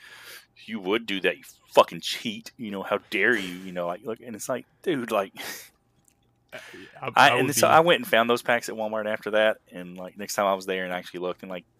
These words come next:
Speaker 1: you can tell, and anybody would have done that. So, you
Speaker 2: Well,
Speaker 1: know,
Speaker 2: dude,
Speaker 1: it's
Speaker 2: if, if, if I go to buy the boxes, I always kind of, like, you know, the, uh, always,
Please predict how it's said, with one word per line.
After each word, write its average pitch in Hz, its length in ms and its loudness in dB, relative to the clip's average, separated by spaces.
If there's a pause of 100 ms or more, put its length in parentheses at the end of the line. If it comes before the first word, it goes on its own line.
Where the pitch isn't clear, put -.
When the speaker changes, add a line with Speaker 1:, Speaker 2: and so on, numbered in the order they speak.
Speaker 1:
you 110 180 -8
can 92 360 -6
tell, 90 400 -4 (460)
and 98 140 -6
anybody 92 580 2
would 92 140 -4
have 82 100 -8
done 82 180 -4
that. 80 300 -8
So, 85 280 -6 (840)
you 92 140 -8
Speaker 2:
Well, 80 100 0
Speaker 1:
know, 78 60 -4
Speaker 2:
dude, 135 160 -6
Speaker 1:
it's 98 180 0
Speaker 2:
if, - 120 2
if, - 260 -10
if - 140 -16
I 127 80 -2
go 156 120 -6
to 135 80 -8
buy 127 140 -2
the 120 100 -8
boxes, 107 640 -10 (920)
I 101 60 -6
always 123 280 -4
kind 113 280 -8
of, 101 100 -10
like, 95 260 -6
you 113 120 -6
know, 92 140 -4
the, 98 140 -6
uh, 92 560 -6 (1600)
always, 113 300 -6